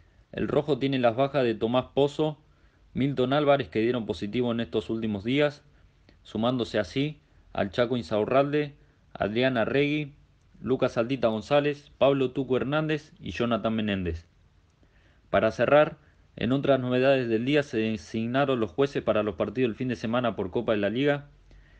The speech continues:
y Fernando Espinosa será el, quien imparta ju-, justicia en el partido del domingo entre el equipo de Julio César Falcioni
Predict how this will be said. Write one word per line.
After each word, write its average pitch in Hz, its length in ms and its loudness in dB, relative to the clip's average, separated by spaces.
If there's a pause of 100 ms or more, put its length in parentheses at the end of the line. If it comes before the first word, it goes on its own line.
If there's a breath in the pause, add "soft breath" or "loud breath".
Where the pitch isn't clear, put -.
(140 soft breath)
y - 120 -6
Fernando 135 380 0
Espinosa 139 420 0
será 127 240 2
el, 127 160 0
quien 123 240 -4
imparta 113 420 0
ju-, - 240 -18
justicia 147 560 -4
en 139 80 -2
el 117 120 -4
partido 120 360 0
del 117 100 0
domingo 131 360 0
entre 110 240 -2
el 107 80 0
equipo 110 320 -2
de 107 40 2
Julio 135 320 0
César 123 360 -2
Falcioni 147 580 -4